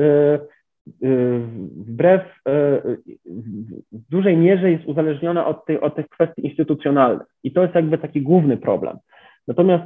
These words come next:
problemem też takim istotnym, który się pojawia w polskim K P O i który warto podkreślić, jest chociażby, e,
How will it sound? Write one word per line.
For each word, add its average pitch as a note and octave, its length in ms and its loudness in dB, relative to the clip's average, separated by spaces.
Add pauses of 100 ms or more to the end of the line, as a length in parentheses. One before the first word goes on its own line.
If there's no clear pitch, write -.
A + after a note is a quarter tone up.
(100)
problemem G#3 420 2
też G3 200 -4
takim E3 260 -4
istotnym, G3 400 0
który D3+ 220 -6
się D#3 100 -8
pojawia D#3+ 320 4
w D3+ 80 -10
polskim D#3+ 320 -2
K D3 140 -6
P - 200 0
O E3 380 8
i C#3 120 -8
który D#3 180 0
warto D3+ 280 -2
podkreślić, C#3+ 840 -2 (380)
jest E3 180 6
chociażby, E3 840 6
e, D3+ 500 2